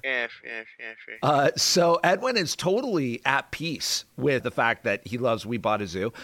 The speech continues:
Speaker 2: which, by the way, I actually watched it for this pod, and I get, I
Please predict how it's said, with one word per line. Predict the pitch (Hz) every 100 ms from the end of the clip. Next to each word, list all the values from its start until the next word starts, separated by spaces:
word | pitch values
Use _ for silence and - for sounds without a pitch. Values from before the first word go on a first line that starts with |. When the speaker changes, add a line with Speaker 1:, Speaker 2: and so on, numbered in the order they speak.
| -
Speaker 2:
which, | 294 311 -
by | 330
the | 262
way, | 277 254 -
I | 165 214
actually | 139 214 170
watched | 120 131 185 - -
it | 117
for | - 135
this | 131 -
pod, | - 156 123 113 - - - -
and | 147 147
I | 165 214
get, | 139 170 220 - -
I | 143 170